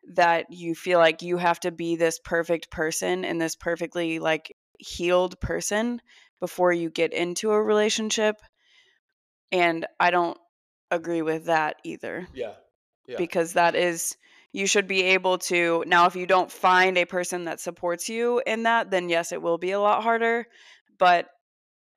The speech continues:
Speaker 1: ideally, you are with somebody, and the person that you choose to be with is someone that you can work through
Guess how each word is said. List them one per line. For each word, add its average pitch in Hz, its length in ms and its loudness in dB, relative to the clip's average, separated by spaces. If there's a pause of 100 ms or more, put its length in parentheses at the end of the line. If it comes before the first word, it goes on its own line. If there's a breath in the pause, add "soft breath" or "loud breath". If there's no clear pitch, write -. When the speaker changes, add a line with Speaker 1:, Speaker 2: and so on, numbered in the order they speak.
Speaker 1:
ideally, 180 600 2
you 190 340 -2
are 175 400 2
with 175 280 -6
somebody, 165 600 -4
and 165 420 -4 (420 soft breath)
the 165 80 -4
person 180 340 -2
that 175 120 -4
you 180 100 -6
choose 175 320 -8
to 180 140 -6
be 175 200 -6
with 170 320 0 (120)
is 165 600 0 (580)
someone 185 380 2
that 170 140 -2
you 175 140 -8
can 170 560 -2 (100)
work 165 320 -4
through 156 600 -4